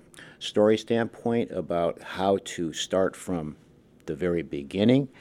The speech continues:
and work one's way to, to be a success, the trials and tribulations of that, and, and what it takes sometimes to have to deal with failure and how you need to be resilient. So there's so many different categories, and under each category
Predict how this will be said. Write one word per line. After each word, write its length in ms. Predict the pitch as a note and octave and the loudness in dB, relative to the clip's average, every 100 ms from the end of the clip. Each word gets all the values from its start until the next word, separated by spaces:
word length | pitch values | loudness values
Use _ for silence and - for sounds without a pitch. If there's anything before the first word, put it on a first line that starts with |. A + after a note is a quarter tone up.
| - - - | -20 -20 -10
and 220 | D#2+ D2+ | -8 -8
work 580 | D2 E2 G2 - - - - | -6 0 0 0 -8 -18 -6
one's 400 | E2 F#2 F2+ - | -2 0 -2 -2
way 300 | F#2+ F#2+ F#2 | 0 0 -2
to, 400 | - - F#2 A2+ | -8 -8 -6 -6
to 80 | |
be 180 | - F#2 | -4 -2
a 60 | F#2 | -2
success, 640 | - F#2+ - G#2+ A2+ - | -4 -8 -2 0 0 -4
the 80 | F2 | -10
trials 420 | - F#2+ F#2 E2+ | -4 0 2 0
and 80 | F2 | -4
tribulations 800 | - F#2 E2+ F2 E2+ - E2 F2 | -6 -6 -2 -2 -2 -6 -8 -8
of 140 | D2+ | -6
that, 260 | D#2 C#2+ - | -6 -6 -8
and, 160 | D2+ - - - | -12 -12 -16 -8
and 120 | F2 | -4
what 140 | F2 | -2
it 160 | E2 - | -2 -6
takes 380 | - F#2 - - | -4 -4 -4 -8
sometimes 580 | D2+ D2 - D2+ C#2+ - | -12 -12 -12 -12 -12 -14
to 300 | - D2+ D2+ - - - | -10 -10 -10 -16 -20 -6
have 260 | F#2+ F2 | -4 -2
to 80 | - | -6
deal 300 | D2 F#2 F2+ | -8 -4 -4
with 180 | D#2+ D#2 | -4 -8
failure 500 | - F2 E2 E2 D#2 | -8 -6 -4 -6 -8
and 80 | D#2 | -10
how 220 | - E2+ | -6 -6
you 160 | D#2+ D#2 | -4 -6
need 220 | E2+ C#2 | -8 -10
to 60 | |
be 180 | D2+ D#2 | -10 -8
resilient. 600 | C#2 C#2+ E2+ D#2+ D2+ D2 - - - - - | -8 -10 -6 -6 -6 -12 -18 -20 -20 -16 0
So 160 | G#2 | 2
there's 140 | F#2 - | 2 0
so 180 | C3+ | 0
many 160 | F3 D#3 | 0 -2
different 300 | A#2+ A#2 G2+ | -2 -4 -4
categories, 640 | - A2+ B2+ C3 C3+ C#3+ - - - | 2 2 4 2 0 -2 -10 -18 -6
and 120 | G#2+ | -2
under 160 | G#2 E2 | -2 -2
each 220 | A#2+ - | -4 -2
category 560 | B2+ A#2+ A#2 C3 C3+ | -2 0 4 4 4